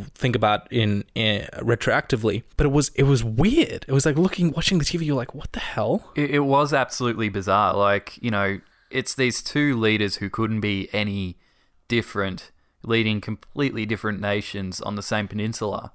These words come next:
Speaker 2: But they're coming together for the first time in, I, I don't even know if there was a, um,
Speaker 1: Yeah, I don't, I don't think a South Korean leader and a North Korean leader have ever met before, like, in person like that. I, I may be completely wrong about that, but I, I think that that's the,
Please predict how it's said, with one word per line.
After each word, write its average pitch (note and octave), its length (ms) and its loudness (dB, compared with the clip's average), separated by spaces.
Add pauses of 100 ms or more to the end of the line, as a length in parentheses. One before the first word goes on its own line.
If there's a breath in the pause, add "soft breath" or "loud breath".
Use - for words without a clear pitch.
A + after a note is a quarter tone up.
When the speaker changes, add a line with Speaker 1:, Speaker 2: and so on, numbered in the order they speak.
(360 soft breath)
Speaker 2:
But A2+ 240 2
they're A#2 120 2
coming C#3 320 -2
together A2 440 0
for - 160 -6
the G2+ 80 0
first - 420 2
time G2 380 0
in, F#2+ 460 -2 (500 soft breath)
I, A#2 320 2
I - 20 2
don't D3 160 2
even B2 220 -2
know A#2 180 4
if A#2 140 0
there G#2+ 160 2
was G2+ 180 0
a, G2 380 2
um, G#2 160 2
Speaker 1:
Yeah, C#3 100 4
I D#3 60 4
don't, E3+ 320 2
I D3 80 4
don't F3+ 200 2
think - 400 0
a C#3 140 4
South C3 380 2
Korean B2+ 340 2
leader A#2+ 240 4
and A2+ 100 4
a A2+ 60 4
North A#2 200 2
Korean A2+ 280 2
leader A2+ 180 2
have B2 340 -2
ever A2 500 2 (320)
met B2+ 260 0
before, A2 300 2
like, G#2+ 180 -2
in A#2+ 120 -2
person A#2 380 2
like - 180 -8
that. G2+ 280 -4 (460 loud breath)
I, C3+ 160 2 (160)
I D3 120 2
may D3 200 4
be B2 120 2
completely A2+ 380 2
wrong G#2+ 140 4
about G#2+ 240 2
that, G#2+ 180 2
but - 80 0
I, A2 120 2
I A#2+ 120 -2
think C#3+ 300 0
that A#2+ 120 0
that's - 340 2
the, G#2+ 520 0